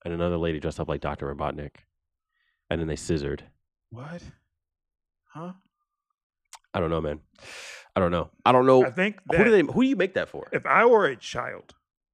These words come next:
Speaker 2: and I played Sonic the Hedgehog, that would ruin me.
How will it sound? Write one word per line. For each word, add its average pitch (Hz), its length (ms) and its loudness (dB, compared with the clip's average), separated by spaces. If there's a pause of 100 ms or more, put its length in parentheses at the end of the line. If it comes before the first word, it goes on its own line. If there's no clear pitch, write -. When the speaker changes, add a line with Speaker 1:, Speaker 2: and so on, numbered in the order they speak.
(360)
Speaker 2:
and 131 100 -6
I 123 80 -2
played 127 200 -8
Sonic 117 180 -12
the 104 60 -16
Hedgehog, 110 400 -8
that 147 160 -2
would 175 120 -4
ruin 113 520 -14
me. - 120 -20